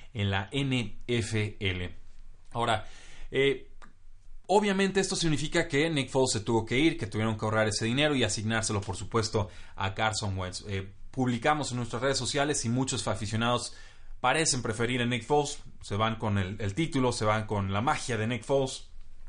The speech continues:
Hay muchas razones para creer en él, definitivamente. Para mí es un quarterback promedio, lo he dicho muchas veces. Enciende de momentos, por momentos, de formas increíbles y después tiene unos juegos verdaderamente fatídicos. Entonces,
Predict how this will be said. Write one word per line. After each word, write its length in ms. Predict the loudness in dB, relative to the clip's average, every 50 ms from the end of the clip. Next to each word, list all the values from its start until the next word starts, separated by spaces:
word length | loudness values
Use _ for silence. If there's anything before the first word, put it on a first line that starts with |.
| -12 -8 -4
Hay 180 | -2 -2 0
muchas 320 | 2 2 2 2 2 2 2
razones 460 | 2 2 2 2 2 2 0 0 2
para 340 | 2 2 4 2 2 0 0
creer 280 | 0 2 4 4 4
en 140 | 4 2 2
él, 160 | 2 2 2
definitivamente. 920 | 2 0 0 0 0 0 2 2 2 2 2 2 0 0 0 -2 -2 -2 -4 -6 -10 -12 -12 -6 -2
Para 140 | 0 2
mí 80 | 2 2
es 100 | 2 0
un 60 | 0
quarterback 320 | 2 2 4 4 2 2 0
promedio, 460 | 0 0 2 2 2 2 0 0 0
lo 160 | 0 2 2
he 20 | 4
dicho 240 | 4 2 2 2 2
muchas 360 | 2 2 2 0 0 0 2
veces. 420 | 2 2 2 2 0 0 0 0
Enciende 540 | 0 0 0 2 2 4 4 4 2 2 2
de 80 | 2 2
momentos, 420 | 2 2 0 0 0 -2 -2 -4
por 220 | -2 -2 0 0
momentos, 400 | 2 2 2 2 2 0 -2 -4
de 80 | -4 -4
formas 320 | -2 -2 0 0 -2 -2
increíbles 520 | -2 -2 0 0 2 2 2 2 0 0 -4 -10 -12 -12 -12 -14 -12 -6
y 100 | -2 -2
después 320 | -2 0 0 0 0 2
tiene 160 | 2 0 2 2
unos 160 | 2 0 2
juegos 480 | 2 2 4 4 2 2 0 -2 0
verdaderamente 560 | 2 2 4 4 4 4 4 2 2 0 0 0
fatídicos. 580 | -2 -2 -2 0 0 0 0 -2 -4 -4 -4
Entonces, 520 | -2 -2 0 0 0 2 0 -2 -2 -4